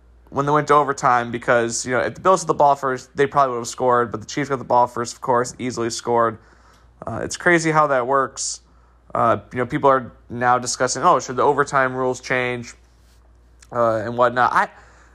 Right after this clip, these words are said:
I mean, I'd be fine with the rule change. Uh, I do like the college overtime. I don't know if the pros should go,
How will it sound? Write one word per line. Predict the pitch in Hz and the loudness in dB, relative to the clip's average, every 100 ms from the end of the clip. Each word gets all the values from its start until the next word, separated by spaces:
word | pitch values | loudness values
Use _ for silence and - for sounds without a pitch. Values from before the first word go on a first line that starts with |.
| _ _ _ - | _ _ _ -4
I | |
mean, | 202 202 | 0 0
I'd | 165 208 | 2 0
be | 196 | -2
fine | - 156 | 2 2
with | 185 | 2
the | 196 | -4
rule | 196 202 | -2 -4
change. | 202 208 208 196 - _ - | -4 -4 -4 -8 -16 _ -6
Uh, | 127 120 - - _ _ | -2 -2 -4 -14 _ _
I | 156 | -2
do | 165 247 | 0 2
like | 220 214 | 0 0
the | |
college | 165 165 170 185 | -2 2 2 0
overtime. | 196 190 180 196 196 190 | 0 -2 -2 0 0 2
I | 160 | 0
don't | 185 | 2
know | 180 | 0
if | 165 | -4
the | 160 | -6
pros | - 160 156 | -2 -2 -2
should | 123 | -4
go, | 131 120 | -4 -4